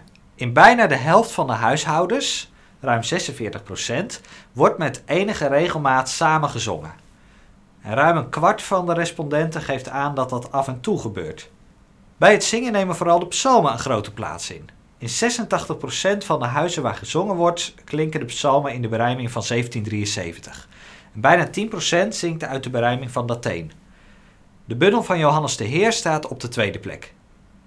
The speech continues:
Dan nog de vraag waarom mensen eigenlijk muziek maken in huis. Nou, zegt zesenveertig procent, dat is vooral om te ontspannen. In zo'n één op de drie huishoudens is huisgodsdienst de belangrijkste reden om muziek te maken.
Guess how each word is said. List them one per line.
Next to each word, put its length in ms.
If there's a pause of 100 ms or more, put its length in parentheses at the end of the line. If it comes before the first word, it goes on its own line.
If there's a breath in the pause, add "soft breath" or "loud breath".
(580)
Dan 140
nog 120
de 140
vraag 320
waarom 340
mensen 340
eigenlijk 340
muziek 280
maken 320
in 60
huis. 460 (360)
Nou, 360
zegt 200
zesenveertig 540
procent, 460
dat 140
is 140
vooral 320
om 160
te 140
ontspannen. 580 (920 soft breath)
In 120
zo'n 240
één 240
op 120
de 120
drie 280
huishoudens 880 (340 soft breath)
is 320
huisgodsdienst 880
de 80
belangrijkste 680
reden 340
om 100
muziek 280
te 100
maken. 380